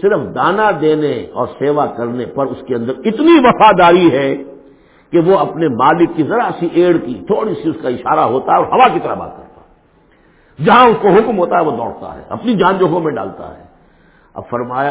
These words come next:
"اِنَّ الانسان لربہ لکنود"، لیکن یہ انسان اپنے رب کا بڑا ناشکرا ہے۔ وہ جو کھلاتا ہے، پلاتا ہے، رزق دیتا ہے، جو خالق ہے،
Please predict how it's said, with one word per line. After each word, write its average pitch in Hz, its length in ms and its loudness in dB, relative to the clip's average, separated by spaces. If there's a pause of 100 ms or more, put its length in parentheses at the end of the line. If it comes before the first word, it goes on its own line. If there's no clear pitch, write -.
(120)
"اِنَّ 160 320 -2
الانسان 135 800 -4
لربہ 113 540 -8
لکنود"، 90 1000 -14
لیکن 113 320 -12
یہ 113 60 -8
انسان 151 720 -6
اپنے 120 280 -10
رب 104 260 -12
کا 101 120 -14
بڑا 90 240 -14
ناشکرا - 600 -18
ہے۔ - 200 -20 (1700)
وہ 131 100 -2
جو 123 120 -6
کھلاتا 113 640 -6
ہے، 92 240 -10
پلاتا 98 580 -8
ہے، 87 260 -12
رزق 131 180 -10
دیتا 98 500 -14
ہے، - 80 -10
جو 508 140 -2
خالق 311 720 2
ہے، 120 580 -4